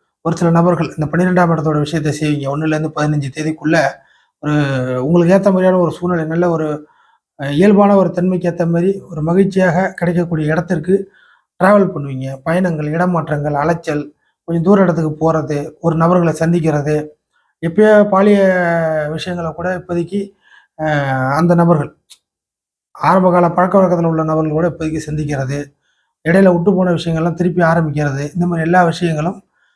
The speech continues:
ஒரு கண்டினியூட்டி உங்களுக்கு கிடைக்க போகுது. இடையில கட்டான விஷயங்கள் எல்லாத்தையும் மிதுன ராசி நபர்கள் இந்த காலகட்டத்துக்கு பிற்பாடு கண்டினியூட்டி அப்படிங்கிற விஷயத்தை கொண்டு வருவீங்க. சில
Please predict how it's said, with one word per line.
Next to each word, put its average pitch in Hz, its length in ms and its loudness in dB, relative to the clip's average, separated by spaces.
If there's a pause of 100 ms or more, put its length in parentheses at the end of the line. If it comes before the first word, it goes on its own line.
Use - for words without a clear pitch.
(160)
ஒரு 151 160 -4
கண்டினியூட்டி 226 480 4
உங்களுக்கு 170 300 0
கிடைக்க 147 200 -6
போகுது. 107 240 -12 (100)
இடையில 196 300 0
கட்டான 196 440 2
விஷயங்கள் 160 440 -2
எல்லாத்தையும் 156 560 -2 (520)
மிதுன 190 200 2
ராசி 175 240 2
நபர்கள் 160 300 -2
இந்த 160 100 -2
காலகட்டத்துக்கு 151 520 0
பிற்பாடு 147 280 -4 (500)
கண்டினியூட்டி 220 560 4
அப்படிங்கிற 147 360 -4
விஷயத்தை 151 320 -6
கொண்டு 151 220 -6
வருவீங்க. 139 320 -4 (420)
சில 247 120 4